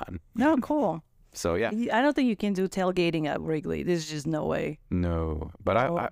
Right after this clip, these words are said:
Speaker 1: I always ran the grill, you know, like, uh, uh, of course I did, right? I love to eat.
Speaker 2: Wow, that's awesome.
Speaker 1: Yeah.
Speaker 2: I always associate tailgating with football. I, I never considered baseball, but it makes sense. Why not?
Speaker 1: Yeah, we would tailgate, you know, like,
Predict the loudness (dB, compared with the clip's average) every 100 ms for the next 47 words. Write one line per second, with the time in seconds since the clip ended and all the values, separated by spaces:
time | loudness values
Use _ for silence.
0 | -2 0 2 2 2 2 2 2 0 0
1 | 0 0 -2 -2 -6 -4 -2 0 0 -2
2 | -4 -10 -8 -8 -4 -2 -2 -2 -4 -2
3 | -2 -2 -4 -2 -2 -2 -2 -2 -4 -2
4 | 0 2 4 4 4 2 2 -4 -6 -12
5 | -18 _ _ -4 -2 -2 -4 _ -4 2
6 | 4 4 2 0 0 0 0 0 0 0
7 | 2 2 2 0 0 0 -4 0 -2 -2
8 | -2 -2 0 -2 -2 -2 0 -2 -2 -6
9 | -4 -2 0 -2 -4 -2 -2 -2 -4 -6
10 | -4 0 2 2 0 2 2 2 -2 -4
11 | 0 2 2 0 _ _ _ _ -4 -2
12 | 0 -2 -2 0 2 4 2 2 2 2
13 | 2 2 2 0